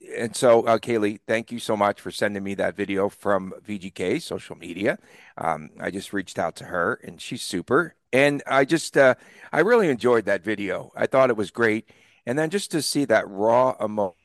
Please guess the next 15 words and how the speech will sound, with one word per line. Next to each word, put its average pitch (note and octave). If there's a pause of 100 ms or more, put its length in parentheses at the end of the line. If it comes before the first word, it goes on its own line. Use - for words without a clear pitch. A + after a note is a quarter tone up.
(140)
emotion G2 (340)
of G#2
Coach -
Cassidy G2+
in F2
the F2+
game, G2+
and F2 (220)
he's A#2
teary-, G#2+ (100)
teared A2+
up, G2+
and F#2+
it A#2
just, -